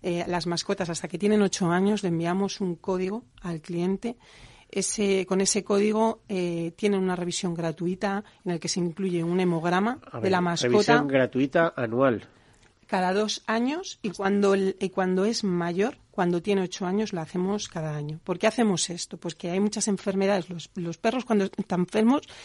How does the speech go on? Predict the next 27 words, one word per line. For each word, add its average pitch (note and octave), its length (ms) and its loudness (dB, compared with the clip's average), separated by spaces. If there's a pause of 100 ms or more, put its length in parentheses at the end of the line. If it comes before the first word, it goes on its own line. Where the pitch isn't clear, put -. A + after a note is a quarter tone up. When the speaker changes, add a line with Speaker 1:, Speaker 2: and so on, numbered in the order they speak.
(240)
Speaker 1:
y F#3+ 60 -2
los F#3 160 4
gatos G#3+ 240 2
no A3 120 2
te G#3+ 100 2
piden G#3 240 4
ayuda, G3 320 2
no F3+ 120 0
sabes G#3 320 -2
que - 80 -14
están D#3 200 -8
enfermos D#3+ 500 -6
hasta F3 280 -4
que E3+ 100 0
no E3+ 80 2
están F#3+ 260 2
muy F#3+ 300 6
enfermos. G3+ 560 -6 (600)
La F3+ 160 -2
manera, F3 500 2
y F#3+ 100 -2
es E3 80 0
mu-, F3+ 220 0
es, F3+ 420 -4
eh, E3 640 -6
es, G3 280 -4
no, G#3 180 2